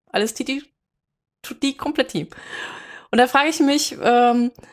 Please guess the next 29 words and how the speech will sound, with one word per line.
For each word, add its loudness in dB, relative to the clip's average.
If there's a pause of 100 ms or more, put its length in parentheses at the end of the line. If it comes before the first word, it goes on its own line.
(920)
also 0
entweder 6
ist 0
die 2
Homebanking, 2
äh, 0
Seite 2
halt -2
beschiss -4
programmiert -4 (380)
oder 4
das 4
ist -2
irgendwas, 2
äh, 2
sneaky, -2 (440)
dass, 0
äh, 2
LibreWolf 0
sagt, 0
nee, 0 (300)
das, -6
äh, 0
lassen -2
wir -2
jetzt -6
hier 0
nicht -4
zu. -6